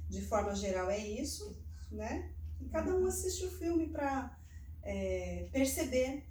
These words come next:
Speaker 1: coisas, né? Perceber toda essa, é, isso que a gente tá falando aqui, essa análise, e fazer a própria análise,
Speaker 2: Fazer
Speaker 1: né?
Speaker 2: a própria análise. Se tiver algo, escreve aí pra gente, comenta a sua leitura deste filme,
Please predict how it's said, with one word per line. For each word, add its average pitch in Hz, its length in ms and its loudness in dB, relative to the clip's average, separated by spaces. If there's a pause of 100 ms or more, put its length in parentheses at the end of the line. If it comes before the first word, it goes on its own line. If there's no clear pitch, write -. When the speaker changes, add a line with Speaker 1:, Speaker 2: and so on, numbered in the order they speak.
(340)
Speaker 1:
coisas, 220 420 0
né? 226 200 -4
Perceber 202 480 -6
toda 190 220 -6
essa, 180 500 -6 (800)
é, 185 260 -6
isso 208 220 -6
que 226 60 -8
a 226 40 -2
gente 208 220 -4
tá 202 80 -6
falando 190 340 -2
aqui, 196 300 -6
essa 190 280 -2
análise, 196 640 -2
e - 60 2
fazer 370 300 2
a 370 60 2
própria 349 360 0
análise, 220 420 -2
Speaker 2:
Fazer 208 200 0
Speaker 1:
né? 214 100 2
Speaker 2:
a 214 40 -2
própria 214 340 -4
análise. 175 520 -4
Se 240 200 -4
tiver 226 360 0
algo, 208 520 2
escreve 220 500 0
aí 247 160 0
pra 240 160 -8
gente, 240 460 -2
comenta 240 840 0 (360)
a 202 100 -2
sua 262 380 2
leitura 240 760 -4 (140)
deste 202 360 -6
filme, 240 640 -2